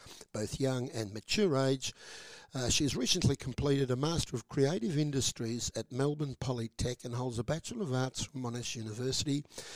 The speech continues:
As I said, uh, Brodie's a singer-songwriter who performs under the name of Magdalia,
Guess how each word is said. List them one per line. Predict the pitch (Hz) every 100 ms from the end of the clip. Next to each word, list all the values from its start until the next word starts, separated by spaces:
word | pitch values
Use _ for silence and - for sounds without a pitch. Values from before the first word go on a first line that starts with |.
| -
As | 123 110
I | 123
said, | - 160 143 156
uh, | 131 131
Brodie's | 127 135 127 117
a |
singer-songwriter | - 240 175 - 151 143 139 143
who | 120
performs | - 127 - 208 262 226 -
under | 156 156 143
the | 135
name | 131 135 131 131 120
of | 110
Magdalia, | 113 117 117 _ 139 123 135 120 101 87